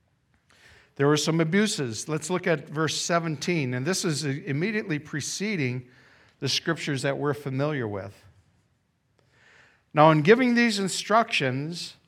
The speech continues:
see, he's answering something here. They, they asked him something. "I do not praise you, since you come together not for the better, but for the worse.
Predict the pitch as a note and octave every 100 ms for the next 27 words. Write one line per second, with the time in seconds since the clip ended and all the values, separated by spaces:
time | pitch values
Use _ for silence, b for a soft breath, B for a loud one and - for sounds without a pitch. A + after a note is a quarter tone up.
0 | _ _ - D3+ C#3+ E3+ E3+ F3+ F3+ C3+
1 | G#2+ - G2+ G#2+ F2+ A2 F#2 A2+ C3 D3
2 | A#2+ D#3+ - D#3+ D3+ - G#2+ - F#2+ F#2+
3 | F#2 F#2+ B B B B - D#3+ E3+ E3+
4 | A3 - - A3+ A3+ G3 C3 B2 C3+ D#3+
5 | E3 b b - F3 E3+ E3+ C#3 - G#3
6 | A3+ F3+ D#3 C#3 C#3 C#3+ - F#3+ B2+ D3+
7 | A#3+ - B3 A#3+ E3+ G3+ F3 B2+ C3+ B2
8 | C3+ C#3+ - D3+ D#3 A3+ E3+ A2+ -